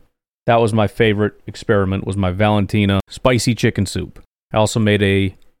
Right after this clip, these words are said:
creamy chicken noodle, potato, and then the other one, the heck was it? Oh, it was chicken and rice.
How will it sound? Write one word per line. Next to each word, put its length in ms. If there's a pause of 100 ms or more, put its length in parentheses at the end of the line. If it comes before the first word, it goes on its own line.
(200)
creamy 280
chicken 260
noodle, 420 (460)
potato, 720 (560)
and 140
then 100
the 160 (140)
other 280
one, 520 (400)
the 80
heck 200
was 160
it? 80
Oh, 100
it 40
was 160
chicken 320
and 140
rice. 400